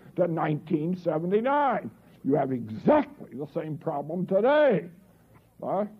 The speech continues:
and poor little Israel is right in the, a shuttlecock, <laughs> a little football, ping pong ball right in the middle, and it's being kicked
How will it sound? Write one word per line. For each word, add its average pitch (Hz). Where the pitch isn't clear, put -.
and 226
poor 214
little 202
Israel 247
is 120
right 151
in 175
the, 165
a 156
shuttlecock, 233
<laughs> 151
a 143
little 190
football, 262
ping 247
pong 233
ball 277
right 240
in 233
the 247
middle, 233
and 151
it's -
being 165
kicked -